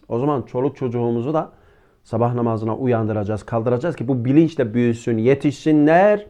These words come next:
Yarınlarda Müslüman toplumun bir ferdi sabah namazıyla beraber gününe başlasın. Hangi makama, hangi mevkiye, hangi sosyal statüye, hangi ekonomik güce varırsa varsın bu bilinci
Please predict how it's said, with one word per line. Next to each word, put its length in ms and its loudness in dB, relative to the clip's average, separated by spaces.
Yarınlarda 640 4
Müslüman 520 2
toplumun 480 0
bir 140 6
ferdi 560 2
sabah 400 2
namazıyla 640 4
beraber 400 4
gününe 440 6
başlasın. 480 0
Hangi 320 4
makama, 460 2
hangi 260 4
mevkiye, 520 0
hangi 300 2
sosyal 440 0
statüye, 600 0
hangi 280 4
ekonomik 500 4
güce 240 4
varırsa 440 4
varsın 400 4
bu 200 4
bilinci 540 6